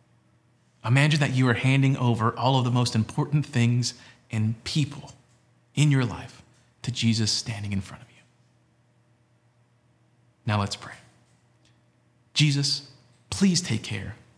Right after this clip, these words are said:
of all of those things I just gave you. I can't carry the responsibility and the weight of all these people on my own. Please take care of them for me.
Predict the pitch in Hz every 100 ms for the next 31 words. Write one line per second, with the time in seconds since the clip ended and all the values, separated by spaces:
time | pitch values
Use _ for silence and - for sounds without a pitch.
0 | _ _ _ - 117 120 117 113 107 -
1 | 101 98 101 110 - 110 117 - - _
2 | _ _ _ _ _ _ _ _ _ _
3 | - 135 143 170 - 147 139 131 117 117
4 | - 123 120 117 117 120 120 123 123 -
5 | _ - 123 113 104 127 123 117 135 147
6 | 147 - 120 113 101 98 95 - - -
7 | _ _ _ _ _ _ - 147 151 147
8 | 139 - 123 - 113 104 101 98 98 101
9 | - - 110 98 -